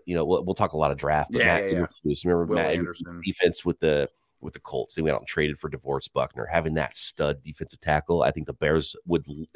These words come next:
Speaker 1: I think the Bears are ecstatic about the position they're in, in the draft. I'm sure they
Speaker 2: Yeah.
Speaker 1: don't like losing a whole bunch of football games, but knowing that their pick is gonna be valuable because whether it's Will Anderson with an edge guy, which every team wants and needs, Jalen Carter for that defensive line, absolutely huge needs for the Bears,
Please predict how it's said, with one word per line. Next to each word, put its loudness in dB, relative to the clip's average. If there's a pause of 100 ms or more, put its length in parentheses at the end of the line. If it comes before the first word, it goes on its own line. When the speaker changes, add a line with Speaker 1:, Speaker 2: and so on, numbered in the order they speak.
(200)
Speaker 1:
I 8
think 8
the 4
Bears 4
are 0
ecstatic 2
about 0
the -20
position -4
they're 2
in, 2
in -4
the -4
draft. 0 (180)
I'm -10
sure 8
they 12
Speaker 2:
Yeah. 10
Speaker 1:
don't 6
like 4
losing 6
a 6
whole 8
bunch 4
of -20
football 4
games, 0
but -2
knowing 8
that 4
their 4
pick 0 (200)
is 0
gonna 6
be 0
valuable 8
because 0
whether 2
it's -6
Will 8
Anderson 4
with -6
an -4
edge 4
guy, 6
which 2
every 2
team 0
wants 2
and -2
needs, -2 (200)
Jalen 6
Carter 6 (220)
for 0
that 2
defensive 0
line, 8 (320)
absolutely 2
huge 4
needs 4
for 4
the -10
Bears, 4